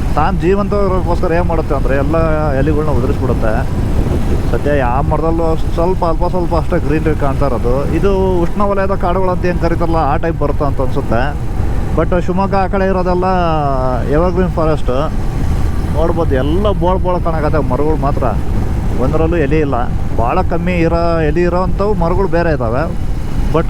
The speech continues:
almost all ಎಲೆ ಏನು ಉದುರಿಸಿದಾವೆ ಎಲ್ಲ ಸೇಮ್ ಒಂದೇ ತಳಿ ಮರಗಳು ಅಂತ ಅನ್ಸುತ್ತೆ. ನೋಡ್ಬೋದು,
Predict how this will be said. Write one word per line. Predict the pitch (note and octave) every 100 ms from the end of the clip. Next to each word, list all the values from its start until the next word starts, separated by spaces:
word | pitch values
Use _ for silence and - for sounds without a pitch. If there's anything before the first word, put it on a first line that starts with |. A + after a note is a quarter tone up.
| D3
almost | E3 F#3+ G3+ G#3+
all | G3 G3+ G3+ F#3
ಎಲೆ | D3+ F#3
ಏನು | F#3 E3+
ಉದುರಿಸಿದಾವೆ | E3+ F3 E3+ F3 G#3 G#3 -
ಎಲ್ಲ | C3+ E3
ಸೇಮ್ | - E3+ E3+ F3 E3
ಒಂದೇ | D3+ E3+ E3+ E3
ತಳಿ | D#3 E3 D#3+ D3+ C#3
ಮರಗಳು | C#3+ D3+ C#3+
ಅಂತ | C#3+
ಅನ್ಸುತ್ತೆ. | C#3 C3+ B2 A#2+ D3+ - - - - - - - - - - - - A#2+
ನೋಡ್ಬೋದು, | C#3+ - C3 A2